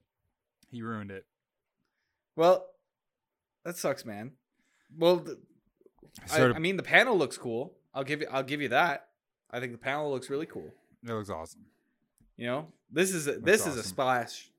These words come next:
Speaker 2: splash page. This would be a splash page.
Speaker 1: This would be a
Speaker 2: Mm.
Speaker 1: splash. It's hard to tell, really,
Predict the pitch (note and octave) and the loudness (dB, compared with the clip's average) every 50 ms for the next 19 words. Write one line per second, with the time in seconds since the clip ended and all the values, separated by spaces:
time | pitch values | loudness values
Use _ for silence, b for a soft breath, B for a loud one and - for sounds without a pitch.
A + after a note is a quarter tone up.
0 | _ _ _ - - - - B2 B2 D3+ E3+ - A3+ A3 A#3+ F#4+ F#4 - - - | _ _ _ -20 -16 -12 -8 -4 -4 -4 -4 -4 -4 -2 -2 -2 -4 -6 -10 -16
1 | _ - - C#3 - - A#2 A#2 G#2+ F#2+ - - C2 A1+ - - - - - - | _ -10 -8 -8 -6 -6 -6 -6 -6 -8 -8 -14 -16 -20 -20 -20 -20 -20 -20 -20
2 | - - _ _ _ _ _ _ G2 G2 F#2 - - G#2 F#2 F2+ G2+ G2 G2+ G#2 | -20 -20 _ _ _ _ _ _ -14 -12 -10 -10 -10 -10 -8 -6 -6 -4 -4 -6
3 | G#2 - A2+ G#2+ G#2 F#2+ - - - b b b b b D3 C#3 - G#3 B3 C4 | -6 -8 -6 -6 -6 -6 -8 -10 -18 b b b b b -10 -4 0 2 2 2
4 | A3 A3+ D3+ E3+ E3+ E3+ E3 D#3+ C#3+ B2 A#2+ B2+ B2+ B2 B2 C3 C3 C3 | 0 -2 -2 2 4 4 4 4 4 2 0 0 0 0 -2 -2 -4 -6